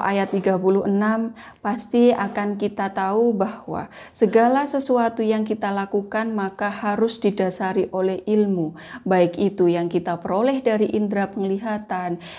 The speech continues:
indera pendengaran, ataupun yang lainnya. Karena nantinya semua amalan itu akan dihisap, akan dimintai pertanggungjawabannya. Nah, bagaimana kalau kita sering sekali mendengar ajakan atau guyonan?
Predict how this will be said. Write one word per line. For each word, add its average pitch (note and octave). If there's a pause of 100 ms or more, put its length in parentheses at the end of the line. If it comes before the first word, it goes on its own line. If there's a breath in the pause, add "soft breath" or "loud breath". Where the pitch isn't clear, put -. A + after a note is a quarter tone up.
(140 loud breath)
indera G3
pendengaran, F#3+
ataupun F3+
yang E3+
lainnya. F3 (320 loud breath)
Karena F#3
nantinya F3
semua F3
amalan F#3
itu F#3+
akan F3
dihisap, F#3 (400 loud breath)
akan G3
dimintai F#3
pertanggungjawabannya. E3 (560 loud breath)
Nah, A3 (460 loud breath)
bagaimana B3
kalau C4
kita C4
sering E4
sekali G3
mendengar G3
ajakan F#3
atau F#3+
guyonan? E3+